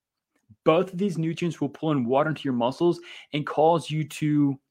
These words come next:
hold on to more water. So that's the reason why you may gain a few pounds. Again, we're not trying to gain fat. The purpose is not to gain fat. The purpose is to slowly increase your calories. So let me give you an example.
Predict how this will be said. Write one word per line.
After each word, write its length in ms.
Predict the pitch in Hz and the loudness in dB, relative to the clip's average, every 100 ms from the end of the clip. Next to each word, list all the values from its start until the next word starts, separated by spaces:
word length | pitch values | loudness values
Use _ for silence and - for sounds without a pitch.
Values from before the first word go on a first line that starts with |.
| _ _ | _ _
hold 280 | - 156 151 | -2 2 2
on 100 | 135 | 2
to 60 | |
more 180 | 139 123 | 0 2
water. 420 | 143 185 120 71 _ | 6 6 6 0 _
So 220 | - 135 - - | -4 -4 -4 0
that's 260 | 151 226 233 | 2 2 2
the 120 | 170 | 2
reason 640 | 123 160 190 151 147 127 110 | 2 0 0 -2 -4 -4 0
why 240 | 143 147 | 2 2
you 200 | 139 127 | 0 -2
may 180 | 135 131 | -2 -4
gain 320 | 123 127 120 | -2 -2 -2
a 60 | 104 | -6
few 220 | - 110 | -8 -10
pounds. 500 | - 113 87 73 - | 0 0 0 -8 -4
Again, 280 | 139 143 139 | -2 -2 -2
we're 100 | 143 | 0
not 220 | 147 147 | 0 0
trying 160 | - 151 | -4 -6
to 160 | 135 | -4
gain 120 | 147 123 | -6 0
fat. 260 | 131 131 | 2 2
The 60 | 135 | -2
purpose 420 | - 170 170 143 | 0 2 4 0
is 180 | 127 135 | -2 -4
not 220 | 135 151 | -2 -2
to 60 | 143 | -2
gain 180 | 135 113 | -4 4
fat. 280 | 120 117 - - - _ | 4 4 -2 -20 -20 _
The 80 | 135 | 0
purpose 340 | 196 214 220 | 2 2 2
is 160 | 170 156 | -2 -2
to 140 | 151 | -6
slowly 500 | - - 147 175 190 | -8 0 4 6 6
increase 420 | 185 180 165 160 | 4 -2 -6 -4
your 120 | 151 135 | -4 -4
calories. 880 | - 165 156 110 104 131 - - _ _ _ | 0 2 2 0 -2 -2 -6 -18 _ _ _
So 120 | - | 0
let 40 | 175 | 0
me 60 | |
give 140 | 165 165 | 2 0
you 60 | |
an 20 | 147 | 0
example. 420 | 147 131 104 | -2 -4 -6